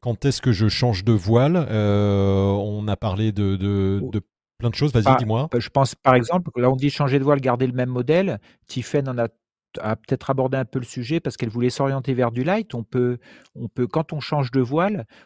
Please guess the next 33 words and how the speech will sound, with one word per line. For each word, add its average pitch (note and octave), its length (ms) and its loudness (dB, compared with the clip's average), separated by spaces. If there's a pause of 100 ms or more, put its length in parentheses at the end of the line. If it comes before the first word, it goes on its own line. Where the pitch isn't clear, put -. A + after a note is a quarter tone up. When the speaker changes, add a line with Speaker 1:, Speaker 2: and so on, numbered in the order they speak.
(120)
Speaker 2:
on A#2+ 80 -4
peut, C#3 160 -4
par C3+ 140 0
exemple, C3+ 280 -4
garder C3+ 640 0 (300)
le, G2 640 -6
la F2+ 180 -8
m-, - 200 -8
dans G#2 140 -4
la G#2 80 -2
même D3 200 -4
catégorie C3+ 680 -2
à B2 80 -2
peu B2 140 -4
près, F3+ 240 -4
mais, C3+ 300 -4
mais A2+ 320 -4 (220)
se - 280 -10
dire C#3 340 -4
qu'on A#2 500 -6
a B2 80 -4
une A#2+ 100 -8
pratique - 500 -12
qui - 180 -18
s'oriente C#3 600 -6
plus C#3 280 -8
vers A2 120 -4
le A2+ 100 -4
marché A#2 320 -6
vol, F#3+ 240 -2
donc D3 200 -8 (960)
s'orienter B2+ 640 4
vers C3+ 240 2